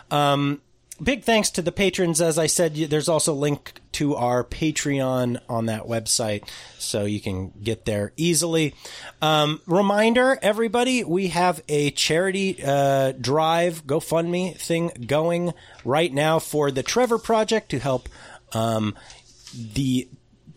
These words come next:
L G B T Q I A plus community youth, um, give them some support, um, when and where they need it. Uh, so please check that out. That's on the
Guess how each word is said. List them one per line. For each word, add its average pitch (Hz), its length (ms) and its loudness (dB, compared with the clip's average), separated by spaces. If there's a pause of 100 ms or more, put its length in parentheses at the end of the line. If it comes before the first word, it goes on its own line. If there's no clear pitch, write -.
(220)
L 170 260 2
G 160 200 -6
B 165 200 -6
T 156 300 -6
Q 147 640 -2
I 131 160 -2
A 123 240 0
plus - 720 -2 (240)
community 123 720 -2 (100)
youth, 170 580 -2 (340)
um, 104 400 -4
give 131 200 -6
them 131 180 0
some 117 220 -2
support, 151 600 -2 (320)
um, 107 360 -4 (120)
when 123 480 -2
and 113 320 -6
where 120 260 0
they 110 160 -4
need 151 240 -2
it. 196 240 -2 (640)
Uh, 131 680 0
so 147 360 2 (100)
please 170 420 0
check - 240 -2
that 147 160 0
out. 143 160 0
That's 160 180 2
on 175 180 2
the 156 260 2